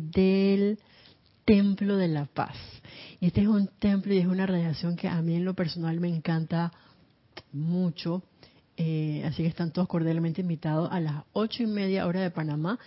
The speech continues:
inicia la transmisión en vivo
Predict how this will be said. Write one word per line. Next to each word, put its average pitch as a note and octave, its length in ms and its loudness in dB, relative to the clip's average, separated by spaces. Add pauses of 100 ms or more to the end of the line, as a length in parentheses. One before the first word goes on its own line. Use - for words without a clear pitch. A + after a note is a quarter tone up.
(320)
inicia F3 260 0
la F#3 100 2
transmisión E3 720 0
en A3 380 2
vivo F3 360 2